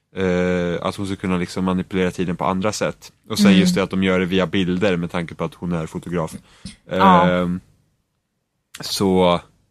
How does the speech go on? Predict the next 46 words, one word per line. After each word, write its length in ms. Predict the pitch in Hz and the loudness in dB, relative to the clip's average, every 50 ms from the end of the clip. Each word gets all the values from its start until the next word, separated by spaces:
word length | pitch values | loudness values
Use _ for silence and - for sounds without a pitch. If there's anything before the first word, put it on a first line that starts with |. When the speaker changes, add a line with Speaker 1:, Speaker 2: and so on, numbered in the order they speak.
| _ _ _ _ _ _ _ _ | _ _ _ _ _ _ _ _
Speaker 1:
jo, 120 | - 120 | 0 2
men 100 | 127 135 | 4 4
det 60 | 147 151 | 4 4
kändes 240 | - 190 180 151 | 4 2 2 0
lite 320 | 151 131 117 127 120 113 - - - - _ _ _ _ _ _ _ _ | 0 0 2 2 4 2 2 -2 -8 -20 _ _ _ _ _ _ _ _
weird 520 | 131 113 110 117 127 117 98 95 98 101 95 | -6 -4 0 2 2 4 4 4 4 2 0
för 80 | - | -2
att 100 | 113 95 - - - - _ _ _ _ _ _ _ | -4 -4 -6 -12 -20 -20 _ _ _ _ _ _ _
då, 520 | 113 123 120 117 117 113 113 110 107 107 - - _ _ _ _ _ _ _ | -2 0 2 4 4 4 4 4 4 2 -2 -8 _ _ _ _ _ _ _
och 80 | 123 117 | -2 2
det 120 | 127 123 | 2 2
efter, 280 | 117 - - - 110 117 | 2 0 -4 -6 -6 -4
alltså, 400 | 113 107 117 110 107 107 107 101 - _ _ _ _ | -2 0 2 2 2 2 0 -2 -8 _ _ _ _
du 200 | - 113 110 117 | -12 -4 2 2
har 60 | 117 | 4
ju 60 | 113 107 | 4 2
fått 140 | - 113 | 0 0
re-, 180 | 104 113 113 101 | 0 2 2 2
efter 220 | 113 113 - - | 2 0 0 -2
du 60 | 110 - | -2 0
fick 120 | 120 113 | 2 2
reda 180 | 117 110 113 110 | 2 2 2 2
på 80 | 123 | 2
avsnittet 300 | 113 104 95 101 92 98 | 2 2 0 -2 -2 -4
också 140 | 90 - 101 | -2 -2 -4
att 80 | 87 - | -6 -2
det, 140 | 98 95 78 | -2 0 0
eh, 200 | - 90 101 98 98 - - - - | 0 -2 -2 -4 -6 -10 -14 -6 -2
anledningen 260 | - 95 95 92 98 92 | 0 0 2 2 2 0
till 80 | 98 | 0
att 140 | 90 - - | 0 -2 -2
Chloe 260 | 113 101 95 95 92 | -2 0 2 2 0
Ashmore 300 | 90 - - 101 101 104 | 0 -2 -4 -2 -2 0
är 260 | 110 101 92 90 90 | 0 0 -2 -2 -4
för 100 | 90 - | -4 -6
att 80 | 92 - | -8 -6
hon 180 | - 98 92 87 | -6 -4 -2 -2
har 80 | 82 | -2
liksom 220 | 82 82 - 98 95 | -4 -4 -4 -4 -4
inte 180 | 85 80 95 | -4 -2 0
repat 320 | 87 92 87 - - 95 87 | 0 0 0 -2 -4 -6 -4
sig 120 | 92 82 | -6 -6
sen 100 | 87 90 | -4 -4
hennes 140 | 82 82 - | -6 -6 -6
pappa 220 | - 95 - - 92 | -6 -6 -4 -4 -4
dog. 340 | 90 85 76 - - _ | -2 -4 -4 -6 -10 _